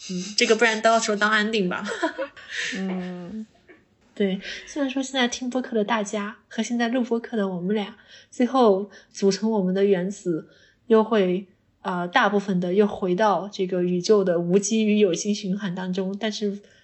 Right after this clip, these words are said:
Speaker 1: 无可争辩的事实是，曾经有过这么一期播客，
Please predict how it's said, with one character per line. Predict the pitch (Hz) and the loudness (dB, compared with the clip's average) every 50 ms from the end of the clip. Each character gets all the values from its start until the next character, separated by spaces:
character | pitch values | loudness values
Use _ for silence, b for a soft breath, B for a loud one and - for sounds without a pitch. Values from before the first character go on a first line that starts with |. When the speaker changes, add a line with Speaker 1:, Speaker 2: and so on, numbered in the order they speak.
| b b b b b _ _ - | b b b b b _ _ -10
Speaker 1:
无 | 208 196 196 262 277 | -4 0 2 2 2
可 | - - 233 190 175 | 2 2 2 2 2
争 | 175 - 233 233 240 | 2 0 -2 -2 0
辩 | 247 247 226 196 | 0 0 2 0
的 | 190 190 190 202 | 0 0 -2 -2
事 | - - 220 | -4 -4 -4
实 | 202 - - 180 180 | -4 -4 -4 -4 -4
是， | 180 - - 202 190 180 185 B B B B B B B _ _ _ _ _ | -4 -4 0 0 0 0 0 B B B B B B B _ _ _ _ _
曾 | - - - 202 185 | -8 0 2 2 4
经 | 185 233 233 226 220 214 | 4 4 2 2 2 4
有 | 214 180 160 | 4 4 4
过 | 180 196 196 196 190 | 6 4 4 4 4
这 | 190 - 220 | 0 -2 -4
么 | 208 196 185 | -2 -2 -2
一 | 185 196 | -2 -2
期 | 196 - - 208 | -2 -2 0 -2
播 | 190 185 202 190 | -2 2 2 2
客， | 196 196 - - 226 196 175 - | 2 0 -2 2 2 2 2 0